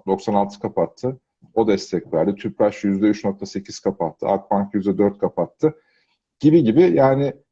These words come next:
endeks ağırlığı tabii yüksek olan senetler bu şekilde devreye girince, e, endeksin bugün tekrar bir yeni tarihi zirve, e, yaptığını gördük. Ha, nedir tarihi zirvemiz? Şu an beş bin iki yüz yirmi iki oldu. En son, e, bir Aralık'ta beş bin doksan birdi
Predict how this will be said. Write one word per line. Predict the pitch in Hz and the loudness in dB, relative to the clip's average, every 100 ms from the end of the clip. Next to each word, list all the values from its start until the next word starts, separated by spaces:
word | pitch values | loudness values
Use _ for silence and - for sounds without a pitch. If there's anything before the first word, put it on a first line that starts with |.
| _ | _
endeks | 107 127 147 147 - | -2 2 2 2 0
ağırlığı | 127 127 135 | 2 2 0
tabii | 131 127 123 | 0 2 2
yüksek | 113 - 135 | 0 -2 0
olan | 127 117 | 2 2
senetler | - 120 117 120 117 - _ - | 2 0 2 -2 -4 -8 _ -12
bu | |
şekilde | 113 123 123 107 | -2 2 4 4
devreye | 117 113 120 | 4 4 4
girince, | 120 117 90 151 165 - _ _ _ _ | 4 2 2 0 0 -14 _ _ _ _
e, | 98 | -2
endeksin | 113 110 120 113 110 - 131 | 0 2 2 0 -2 -4 -4
bugün | 117 127 | -4 0
tekrar | 120 117 104 120 | 0 2 0 0
bir | |
yeni | 131 110 127 | 0 0 0
tarihi | 127 104 107 127 | 2 2 2 -2
zirve, | 110 101 123 139 - _ - | 0 0 0 -4 -12 _ -8
e, | 104 107 98 | -4 -2 2
yaptığını | 117 104 - 110 139 | 2 2 0 0 4
gördük. | 120 98 - _ _ _ _ | 2 2 -4 _ _ _ _
Ha, | - | -4
nedir | 113 127 117 117 | 2 2 2 2
tarihi | 110 104 101 | 2 4 2
zirvemiz? | 98 95 95 - | 0 0 -2 -6
Şu | - 135 | -8 -6
an | 131 | 0
beş | 113 110 110 | 0 0 -6
bin | |
iki | 98 - | -8 -4
yüz | 135 117 | -4 0
yirmi | 110 107 104 | 0 2 -2
iki | - | 0
oldu. | 110 90 87 151 - _ _ _ | 2 2 0 -2 -2 _ _ _
En | - 120 | 2 2
son, | 120 120 131 - 117 | 0 -2 -4 -8 -8
e, | 98 98 98 104 | -4 -2 -4 0
bir | 120 | 2
Aralık'ta | 107 95 90 _ 151 147 _ _ _ 110 | 4 2 0 _ -4 -4 _ _ _ 0
beş | - | 0
bin | 123 107 | 0 2
doksan | 101 - 110 | 2 0 0
birdi | 110 107 | 0 -2